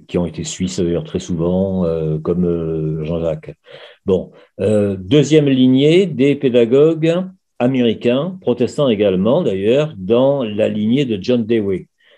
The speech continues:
euh, qui mise en quelque sorte sur la compréhension, la, le, le savoir-faire. Non plus le savoir, mais le savoir-faire, c'est-à-dire quelque chose d'absolument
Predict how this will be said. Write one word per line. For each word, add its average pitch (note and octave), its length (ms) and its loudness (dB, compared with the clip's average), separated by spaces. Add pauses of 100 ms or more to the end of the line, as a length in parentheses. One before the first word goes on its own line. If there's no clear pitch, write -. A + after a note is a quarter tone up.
(160)
euh, F2 560 -2 (600)
qui - 560 2
mise C3+ 480 2
en C3 120 2
quelque G#2 280 0
sorte C#3+ 440 0 (480)
sur C3+ 640 2
la A#2 360 2 (120)
compréhension, B2+ 1120 2
la, G#2+ 380 0
le, G#2 340 -4 (440)
le G2 220 -2
savoir-faire. A#2+ 840 0 (180)
Non C#3+ 220 4
plus D#3 180 0
le B2+ 140 2
savoir, C3+ 720 2 (340)
mais G#2+ 100 0
le A2 120 2
savoir-faire, G#2 800 -2
c'est-à-dire G#2 400 0
quelque G2+ 240 -4
chose B2 240 2
d'absolument A2 760 0